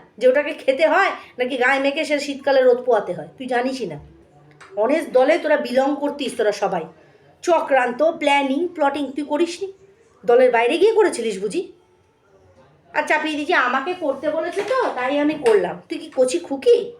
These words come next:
যে তোকে করতে বললো যে করলি? যেমন বাচ্চার বাবাকে,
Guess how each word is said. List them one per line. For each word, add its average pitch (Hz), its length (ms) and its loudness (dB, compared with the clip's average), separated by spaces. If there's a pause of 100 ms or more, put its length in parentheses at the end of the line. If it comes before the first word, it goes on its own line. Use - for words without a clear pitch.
(400)
যে 254 80 -2
তোকে 277 240 -2
করতে 277 340 2
বললো 285 360 4
যে 294 120 0
করলি? 285 460 2 (420)
যেমন 254 200 2
বাচ্চার 285 340 2
বাবাকে, 294 500 2